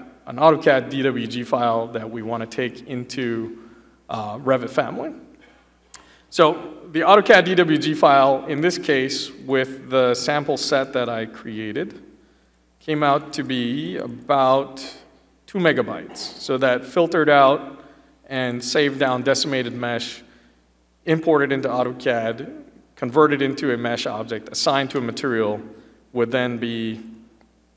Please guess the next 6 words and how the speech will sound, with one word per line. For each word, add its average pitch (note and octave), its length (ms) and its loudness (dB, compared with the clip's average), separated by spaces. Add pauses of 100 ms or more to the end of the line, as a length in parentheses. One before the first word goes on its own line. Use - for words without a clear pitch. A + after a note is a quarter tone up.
(340)
uh, A2+ 340 -2 (440)
in B2+ 100 0
one D3 180 4
case, D3 240 2
seven C#3+ 340 2
megabytes, C#3+ 760 0